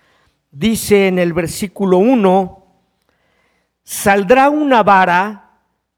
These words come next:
del trono de Isaí, y un vástago retoñará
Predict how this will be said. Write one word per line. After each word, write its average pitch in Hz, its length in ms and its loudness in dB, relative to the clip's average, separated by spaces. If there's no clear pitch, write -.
del 165 320 0
trono 262 440 4
de 208 120 2
Isaí, 196 580 -4
y 233 200 4
un 269 320 0
vástago 226 1300 0
retoñará 185 1160 -2